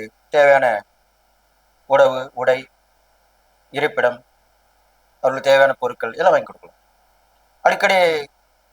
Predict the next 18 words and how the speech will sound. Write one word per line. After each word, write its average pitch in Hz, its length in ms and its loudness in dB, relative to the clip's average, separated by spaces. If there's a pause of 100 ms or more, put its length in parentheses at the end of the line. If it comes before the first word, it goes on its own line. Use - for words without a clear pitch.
(1000)
ஆதரவற்றோர் 165 560 2 (960)
இல்லம் 135 240 0
சென்று 120 220 -6 (100)
அங்கு 143 160 -4
உள்ள 147 200 0
குழந்தைங்களுக்கு 123 560 -4 (1500)
உதவி 143 200 -4
புரி-, 110 280 -12
உதவிகள் 135 340 -4
புரிந்து 110 240 -8
வரலாம். 95 300 -8 (2500)
பெரும்பாலும் 196 400 2
இரட்டை 220 240 0
குழந்தைகளா 156 480 2
இருக்கக்கூடிய 127 420 -8 (280)
கஷ்டப்படுற 131 560 -4
நிலைமையில 113 400 -6
உள்ளவங்களுக்கு 110 400 -12